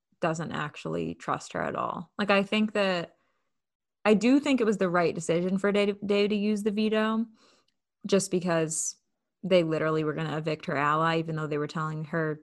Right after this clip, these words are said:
they weren't. But I do think that it ruined any relationship that she had with Danny. I don't think Danny will target her immediately, but she's definitely not gonna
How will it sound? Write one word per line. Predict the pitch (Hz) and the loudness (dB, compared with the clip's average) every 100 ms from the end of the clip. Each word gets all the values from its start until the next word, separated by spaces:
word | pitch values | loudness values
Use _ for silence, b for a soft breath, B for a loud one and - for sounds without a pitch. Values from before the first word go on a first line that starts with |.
| - | -6
they | 160 | -4
weren't. | 156 156 233 285 - - _ _ _ _ _ _ _ _ | -4 -4 -4 -6 -12 -20 _ _ _ _ _ _ _ _
But | 208 185 175 - | 6 6 6 4
I | 180 | 2
do | 180 196 | 2 0
think | 196 170 165 | 0 0 -2
that | 151 139 - | -4 -4 -4
it | 156 - | -6 -4
ruined | 156 147 - 160 - _ | -4 -4 -6 -10 -12 _
any | 170 156 | -6 -4
relationship | 147 143 131 - - - - | -4 -4 -6 -10 -8 -10 -6
that | - - | -6 -6
she | - 165 | -6 -4
had | 151 - | -4 -4
with | 160 - | -8 -6
Danny. | 151 147 147 | -6 -6 -2
I | 226 | 2
don't | 302 | 2
think | 359 311 | 2 2
Danny | 226 208 214 | 2 4 2
will | 185 | 2
target | - 175 170 175 | 2 0 2 0
her | 175 | 0
immediately, | 165 156 185 220 262 262 262 | 0 -2 -2 0 0 2 2
but | 214 170 135 - | 2 2 0 -6
she's | 185 170 | -6 -2
definitely | 170 170 160 156 | -2 -2 -6 -4
not | 156 147 151 | -2 -2 -2
gonna | 160 151 147 143 143 151 | -6 -6 -6 -4 -6 -8